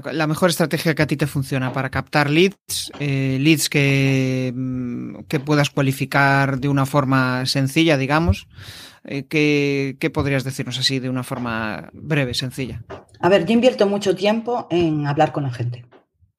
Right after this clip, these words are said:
Speaker 2: O sea, la atención al cliente yo no la tengo automatizada. Lo único que automatizo es el tema de las reuniones a través de un, un C D call, un Calendly y tal, pero y, yo invierto tiempo en hablar con la gente,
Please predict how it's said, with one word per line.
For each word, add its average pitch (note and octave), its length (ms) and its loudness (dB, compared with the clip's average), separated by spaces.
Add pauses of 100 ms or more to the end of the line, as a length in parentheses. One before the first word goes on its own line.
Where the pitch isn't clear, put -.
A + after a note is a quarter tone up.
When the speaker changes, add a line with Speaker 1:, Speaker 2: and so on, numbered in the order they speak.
(220)
Speaker 2:
O D#3 60 -6
sea, D#3+ 180 6
la D#3 100 8
atención F3 280 2
al G#3+ 100 4
cliente G#3 280 2
yo F#3+ 100 4
no F#3+ 60 4
la F3 120 2
tengo F3 180 2
automatizada. C#3+ 760 0
Lo E3 100 2
único G#3 260 2
que F#3+ 80 2
automatizo E3+ 540 2
es G3+ 80 -2
el E3+ 140 -2
tema F#3 240 2
de D#3+ 100 4
las D3 180 0
reuniones C#3+ 560 -2
a C#3 60 -4
través C#3+ 240 -4
de D3+ 80 -2
un, C3+ 540 -6
un C3 200 -8
C C3+ 120 -4
D B2+ 100 -6
call, E3+ 220 2
un D3+ 80 0
Calendly C#3+ 360 0
y C3+ 40 -8
tal, G#3+ 240 0 (640)
pero D#3 800 6
y, F3 260 0
yo G3+ 120 6
invierto G#3+ 420 2
tiempo F3+ 260 0
en D3 60 0
hablar D3 200 -4
con C#3+ 140 -8
la C3 60 -6
gente, C3 380 -10